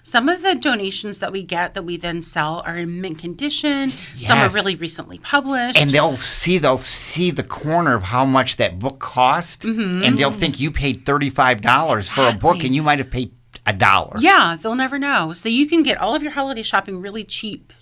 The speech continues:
Speaker 1: done at the Friends of the Library store,
Speaker 2: <laughs> Mm-hmm.
Speaker 1: or just buy stuff for yourself to read, or buy
Speaker 2: Mm-hmm.
Speaker 1: cookbooks if you like holiday cooking. There's always the, there's things like D V Ds. It's just amazing.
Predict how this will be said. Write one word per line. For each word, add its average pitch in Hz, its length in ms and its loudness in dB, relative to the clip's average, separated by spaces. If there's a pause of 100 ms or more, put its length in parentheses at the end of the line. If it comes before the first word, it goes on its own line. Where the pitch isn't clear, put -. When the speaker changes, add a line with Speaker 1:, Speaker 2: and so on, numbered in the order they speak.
(140)
Speaker 1:
done 175 280 -4
at 170 180 -10
the 165 120 -6
Friends 185 280 -2
of 185 100 -10
the 180 60 -14
Library 165 340 -4
store, - 380 -8
Speaker 2:
<laughs> - 40 -18
Mm-hmm. 107 340 -2
Speaker 1:
or 339 140 8
just 285 220 -4
buy 233 160 6
stuff - 200 -2
for 277 60 -8
yourself 220 360 0
to 202 100 -16
read, 196 440 -4 (200)
or 104 140 -2
buy 220 120 2
Speaker 2:
Mm-hmm. 113 160 -4
Speaker 1:
cookbooks - 400 -6
if 226 140 -12
you 190 80 -4
like - 160 -8
holiday 262 380 -2
cooking. 226 680 -6 (360)
There's 175 180 -8
always 165 300 -4
the, 160 240 -4
there's - 160 -12
things 175 180 -6
like 147 120 -10
D 175 140 -8
V 165 140 -10
Ds. 233 480 -4
It's 220 200 -6
just - 260 -8
amazing. 180 720 -2